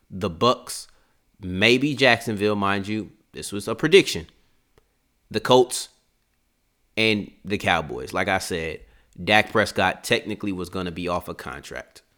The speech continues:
The Bengals, the Chargers, and the Dolphins all selected quarterbacks in the first round, as I expected. They weren't going to go for Cam. He was released in enough time to where if they wanted to sign Cam, they could have.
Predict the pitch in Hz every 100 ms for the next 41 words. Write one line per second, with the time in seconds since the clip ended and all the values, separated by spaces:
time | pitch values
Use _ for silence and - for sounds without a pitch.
0 | _ _ _ _ _ _ _ _ _ _
1 | _ - 104 120 175 175 139 127 135 131
2 | 123 120 98 110 117 107 92 - 123 123
3 | - 117 110 113 123 107 101 98 104 92
4 | - 101 - 92 85 - 104 104 98 92
5 | 92 - 92 - - - _ _ - 113
6 | 135 127 98 113 127 110 - 95 101 107
7 | - 95 123 117 - - _ _ _ _
8 | - 240 175 113 165 - 127 113 107 131
9 | 127 107 98 95 139 156 143 95 - 110
10 | 95 - 104 85 - _ - 170 - 120
11 | 78 73